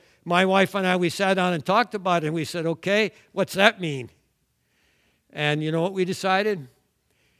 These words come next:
We'd give the same this year as we gave last year, and just a tiny bit more, and see what happens. If we run out,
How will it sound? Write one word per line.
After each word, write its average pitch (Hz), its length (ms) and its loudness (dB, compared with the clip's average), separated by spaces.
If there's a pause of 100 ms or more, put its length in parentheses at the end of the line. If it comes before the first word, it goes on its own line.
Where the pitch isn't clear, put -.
(200)
We'd 175 220 -2
give 190 160 0
the 165 80 -8
same 175 640 -2 (320)
this 170 240 -6
year 160 240 -2
as 139 100 -2
we 139 140 -10
gave 147 260 -2
last 147 440 -4
year, 120 320 -16 (360)
and - 140 -14
just 156 240 -8
a 139 60 -16
tiny 160 320 -6
bit 139 260 -8
more, 151 420 -12 (540)
and 135 100 -12
see 165 220 -8
what 156 160 -2
happens. 151 720 -4 (640)
If 269 100 -6
we 311 140 2
run 233 240 8
out, 202 400 6